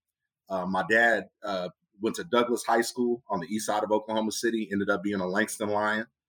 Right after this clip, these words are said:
Um, he played college baseball. Uh, he met my mom.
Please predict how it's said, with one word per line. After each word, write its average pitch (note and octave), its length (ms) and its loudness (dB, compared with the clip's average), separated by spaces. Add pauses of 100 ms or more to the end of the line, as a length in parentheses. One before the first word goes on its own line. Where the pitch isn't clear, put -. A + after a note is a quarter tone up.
(460)
Um, F2+ 580 0
he A#2+ 80 4
played G2 240 0
college G2 340 -2
baseball. A2 540 2 (880)
Uh, G2+ 140 0
he A2+ 80 0
met G#2+ 180 4
my F#2 100 0
mom. B2+ 480 6